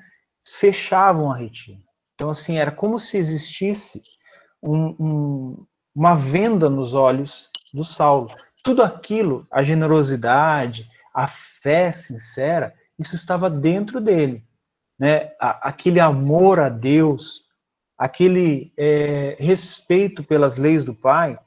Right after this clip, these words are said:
tudo isso estava dentro do Saulo. Mas aqui, em-, é, Emmanuel foi bem certeiro ao analisar, dizendo: olha, tudo isso da sociedade, da época de Saulo,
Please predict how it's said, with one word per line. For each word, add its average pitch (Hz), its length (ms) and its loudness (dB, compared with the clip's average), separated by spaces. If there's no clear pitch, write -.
tudo 254 380 -2
isso 208 220 -6
estava 196 320 -2
dentro 160 300 -4
do 190 120 -4
Saulo. 131 580 0
Mas 147 340 2
aqui, 170 720 -2
em-, 139 240 -4
é, 135 300 -2
Emmanuel 156 480 0
foi 208 220 0
bem 180 300 -2
certeiro 185 600 2
ao 131 60 0
analisar, 123 840 0
dizendo: 170 320 0
olha, 123 260 0
tudo 269 300 -2
isso 190 200 -6
da 143 100 -2
sociedade, 127 1000 -4
da 110 160 0
época 131 360 -4
de 101 100 -14
Saulo, 135 520 2